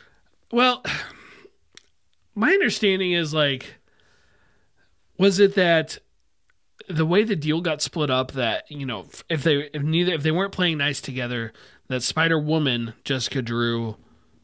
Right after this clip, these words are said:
could be used at Sony, but only Jessica Drew, like, the double slash triple agent of shield, Hydra, and whatever else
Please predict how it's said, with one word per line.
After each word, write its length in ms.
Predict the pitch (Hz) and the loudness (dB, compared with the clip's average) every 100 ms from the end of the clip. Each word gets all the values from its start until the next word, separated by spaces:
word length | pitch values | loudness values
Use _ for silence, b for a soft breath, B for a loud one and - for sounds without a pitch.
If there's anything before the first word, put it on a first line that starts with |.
| - - | -18 -6
could 180 | 160 | -2
be 80 | 139 | 0
used 320 | 131 135 123 | 0 0 -2
at 60 | 127 | -6
Sony, 460 | - 135 120 113 107 B B - | -6 -4 -4 -4 -8 B B -2
but 160 | 143 143 | -2 0
only 280 | 160 170 156 | 0 2 0
Jessica 520 | 151 151 - - 151 | 0 -2 -2 -4 -4
Drew, 460 | 135 127 131 135 131 | 0 2 2 4 2
like, 300 | 120 110 - | 0 -4 -4
the 100 | 139 | -2
double 440 | 131 131 139 131 | 0 2 2 0
slash 380 | - 143 127 - | -2 -2 -2 -2
triple 360 | - 147 143 131 | -2 -4 -4 -4
agent 340 | 135 135 131 | -2 -4 -6
of 240 | 127 117 113 | -8 -8 -6
shield, 320 | - 139 131 | -4 -2 -2
Hydra, 380 | 117 127 131 127 | -2 -2 -2 -4
and 120 | 123 | -4
whatever 360 | 127 127 123 123 | -2 -2 -2 0
else 300 | 131 120 | 0 -2